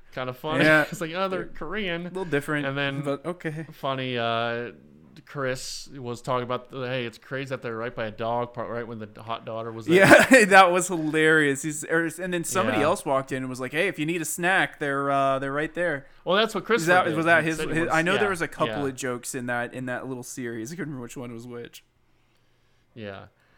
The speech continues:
Speaker 1: Um, but yeah, uh, pretty much, I guess the whole idea is that no one can escape the mob or Tony Soprano.
Speaker 2: No, they cannot. Uh, and the, bi-, I mean,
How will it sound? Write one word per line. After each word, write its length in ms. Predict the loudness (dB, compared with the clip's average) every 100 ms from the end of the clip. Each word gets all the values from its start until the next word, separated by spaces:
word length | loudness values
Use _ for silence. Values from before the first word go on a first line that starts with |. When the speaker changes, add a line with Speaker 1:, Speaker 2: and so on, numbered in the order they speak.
| _ _ _ -6
Speaker 1:
Um, 600 | -4 -2 -4 -8 -14 -16 _ _ _ _ _ _ -20
but 120 | -12
yeah, 220 | -8 -8 -8
uh, 160 | -8 -8
pretty 220 | -6 -8
much, 480 | -4 -6 -6 -16 -18 _ _ _ _ _ _ _ _ _ _ _ -20 -18
I 80 | -14
guess 180 | -10 -10
the 100 | -8
whole 360 | -6 -4 -6 _ _ _ _ _ _ _ -10
idea 360 | -8 -6 -4 -2
is 240 | -2 -6
that 320 | -6 -6 -8 -12 _ _
no 200 | -10 -6
one 180 | -6 -6
can 140 | -8 -8
escape 460 | -8 -8 -8 -8
the 60 | -6
mob 260 | -2 0 0
or 120 | -4
Tony 280 | -6 -8 -8
Soprano. 580 | -12 -10 -8 -8 -12 -18 _ _ -10
Speaker 2:
No, 520 | -4 0 2 0 -2
they 160 | -6 -6
cannot. 600 | -6 -6 -4 -4 -6 -10 _ -8
Uh, 340 | -6 -6 -8 -8
and 400 | -8 -8 -10 -14 _ _ _ _ -8
the, 140 | -8
bi-, 160 | -6 -6
I 80 |
mean, 320 | -4 -4 -6